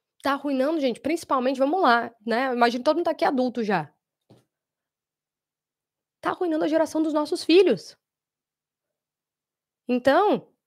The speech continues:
é, eu tenho urgência em a gente começar a, a corrigir o que talvez a gente não, não tenha enxergue até agora.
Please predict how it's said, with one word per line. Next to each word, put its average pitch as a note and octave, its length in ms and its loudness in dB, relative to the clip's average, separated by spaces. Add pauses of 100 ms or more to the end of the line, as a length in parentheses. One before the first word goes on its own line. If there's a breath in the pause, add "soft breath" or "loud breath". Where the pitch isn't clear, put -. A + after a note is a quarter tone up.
(300)
é, G#3+ 240 -2
eu A#3 120 2
tenho D#4 240 2
urgência F4+ 720 4 (300)
em C#4+ 160 2
a C4 80 2
gente C#4 300 2
começar C4+ 840 0 (1120)
a, A3 280 -2
a B3 40 -4
corrigir B3+ 800 -2 (640)
o A#3 120 -6
que B3+ 100 -10
talvez B3 400 2
a B3 60 2
gente B3 240 -4
não, B3 280 -4 (140)
não C4 180 0
tenha D4+ 300 0
enxergue B3 680 -4
até G#3+ 180 -6
agora. F3+ 500 -2